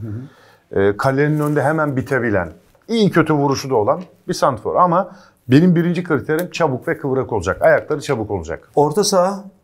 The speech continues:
Speaker 2: Evet, bir orta saha, bir stoper.
Speaker 1: Stoper olmazsa olmaz
Speaker 2: Evet.
Speaker 1: stoper diyorsun. Ver de Batshuayi eğer, e, bu devre
Speaker 2: Ayrılacaksa.
Speaker 1: arası bir santrfor.
Speaker 2: Evet.
Speaker 1: Koşu özellikli,
Speaker 2: Evet.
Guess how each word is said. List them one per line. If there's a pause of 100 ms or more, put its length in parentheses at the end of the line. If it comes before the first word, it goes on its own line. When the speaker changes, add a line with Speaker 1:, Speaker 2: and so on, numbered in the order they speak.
(240)
Speaker 2:
Evet,
bir
orta
saha,
bir
stoper.
Speaker 1:
Stoper
olmazsa
olmaz
Speaker 2:
Evet.
Speaker 1:
stoper
diyorsun. (260)
Ver
de
Batshuayi
eğer,
e,
bu
devre
Speaker 2:
Ayrılacaksa.
Speaker 1:
arası (280)
bir
santrfor. (160)
Speaker 2:
Evet.
Speaker 1:
Koşu
özellikli,
Speaker 2:
Evet.